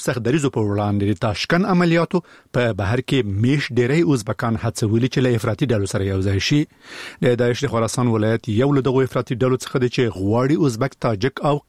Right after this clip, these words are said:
قرغز ټبره سختدریزي خپلو لیکو ته جذب کړي. ډیپلوماټ وړاندې لیکي، د مارچ په شپاړسمه د امریکا د مرکزي قواو د قومندانۍ مشر جنرال مایکل کوریلا خبرداری ورکړ چې په افغانستان کې د اسلامي دولت ډلې یا داعش د خراسان څانګه کولی شي په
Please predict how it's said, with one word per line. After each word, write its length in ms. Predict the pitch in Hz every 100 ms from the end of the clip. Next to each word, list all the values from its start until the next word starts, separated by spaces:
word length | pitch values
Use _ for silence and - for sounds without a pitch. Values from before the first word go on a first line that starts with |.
| 139
قرغز 340 | 104 104 101 -
ټبره 640 | 127 - 113 95 120 151 -
سختدریزي 440 | 135 131 143 147 - - -
خپلو 260 | - 107 113 - 123
لیکو 260 | 110 - -
ته 80 | 95
جذب 260 | 95 90 -
کړي. 160 | 127 147 160 _ _ _ - -
ډیپلوماټ 420 | 131 151 143 151
وړاندې 300 | 139 139 139 127
لیکي، 180 | 131 131 117 -
د 100 | 127 135
مارچ 200 | 139 -
په 80 | 131
شپاړسمه 500 | - 123 117 151 117
د 100 | 101
امریکا 300 | 98 104 123
د 80 | 113
مرکزي 340 | 107 - 104 139 -
قواو 260 | 143 143 147
د 60 | -
قومندانۍ 480 | 147 139 139 143 139
مشر 200 | 143 147 117
جنرال 380 | 107 95 107 120 117
مایکل 340 | 135 - 156 - 147 131
کوریلا 280 | 120 113 101
خبرداری 420 | 107 101 98 113 139
ورکړ 260 | 151 156
چې 100 | 139 160
په 80 | 151
افغانستان 360 | 160 139 151
کې 120 | 139 147
د 80 |
اسلامي 260 | - 151 151
دولت 240 | 151 147 143
ډلې 140 | 143 131
یا 80 | 127 107
داعش 200 | 113 127
د 60 | -
خراسان 360 | 139 139 156 143
څانګه 580 | 170 151 165 - _ -
کولی 300 | 123 170 131
شي 80 | 131 -
په 180 | 117 110